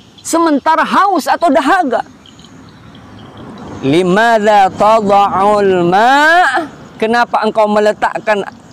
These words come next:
gelas yang ada isinya air tersebut. "Limadza tabki ya Imam?" Dan mengapa engkau menangis, wahai Imam? Kira-kira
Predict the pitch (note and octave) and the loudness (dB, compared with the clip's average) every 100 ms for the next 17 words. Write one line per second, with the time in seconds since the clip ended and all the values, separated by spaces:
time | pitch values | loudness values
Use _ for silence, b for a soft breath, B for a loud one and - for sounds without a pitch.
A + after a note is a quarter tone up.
0 | - - - - - - - - - - | -20 -20 -20 -20 -20 -20 -20 -20 -20 -20
1 | - - D#3+ A#3 B3+ A#3 - - - - | -20 -8 -2 2 2 0 -8 -18 -20 -14
2 | - A3 A3+ - B3 A3+ A3 A#3 B3+ B3+ | -4 -4 -2 -2 0 0 -2 0 0 0
3 | - B3 B3+ C#4+ A#3+ B3 F4+ - - - | 2 0 0 0 0 2 0 -2 -8 -20
4 | - - - - B B B - B2 D3+ | -20 -20 -20 -20 B B B -8 -2 0
5 | E3 A3 C#4 C4 A#3+ A#3 A3 A#3+ A#3 A3 | 2 2 2 0 0 0 2 0 0 -2
6 | - A#3 A#3+ A3+ A3 C4 E4 D#4 B3+ B3 | 0 0 0 0 0 2 2 2 2 0
7 | A#3+ A#3+ C4+ E4+ - - E4+ E4 D#4+ D4 | 2 2 2 0 -2 -2 -2 0 2 2
8 | C#4+ G4+ F#4+ D#4 - C4 B3 G#3 G3 D3 | 4 2 2 0 0 -2 0 -2 -2 -4
9 | - - - - - - - - - - | -6 -16 -20 -20 -20 -20 -20 -20 -20 -20
10 | - - - - - - - - - - | -20 -20 -20 -20 -20 -20 -20 -20 -20 -20
11 | - D#3+ F#3 E3 F3+ G3+ G3 D#3+ | -8 -2 -2 0 0 0 0 -2